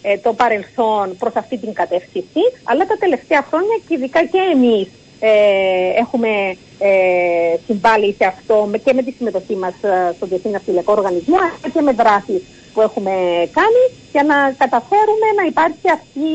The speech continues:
ε, το, ε, αυτό το equality. Αν το κερδίσουμε, ε, εκτός ότι θα είναι πρώτη φορά που,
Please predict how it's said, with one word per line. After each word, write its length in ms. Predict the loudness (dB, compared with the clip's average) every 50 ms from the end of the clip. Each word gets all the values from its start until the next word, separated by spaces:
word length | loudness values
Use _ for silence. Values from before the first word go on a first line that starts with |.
| 0 0
ε, 200 | 0 0 -2 -2 0
το, 80 | 2 2 2 2 0 -2 -6 -8 -10
ε, 160 | -10 -8 -6 -6
αυτό 160 | -6 -6 -4
το 80 | -4 -4 -4
equality. 640 | -6 -6 -2 0 2 2 2 2 0 -4 -8 -8 -10 -10 -12 -12 -8 -4 -2 0 0
Αν 240 | 2 0 0 -2 -2 -4
το 80 | -6
κερδίσουμε, 680 | -4 -2 -2 -4 -4 -4 -4 -4 -4 -2 -2 -2 0 0 0 -2 -6 -12 -10 -4 -4
ε, 20 | -2 -2 -2 -2 -4
εκτός 280 | -4 -2 0 -2 0 0 0 0
ότι 120 | 0 -2 -2 0
θα 100 | 0 0 2 2 0 0 0
είναι 320 | -2 -2 -2 -2 -4 -4 -8 -10 -18 -20 -20 -20 -8 -2
πρώτη 280 | 2 2 2 2 0 -2 -2
φορά 440 | 0 0 2 2 2 2 0 -2 -6 -10 _ _ -14 -8
που, 100 | -4 -2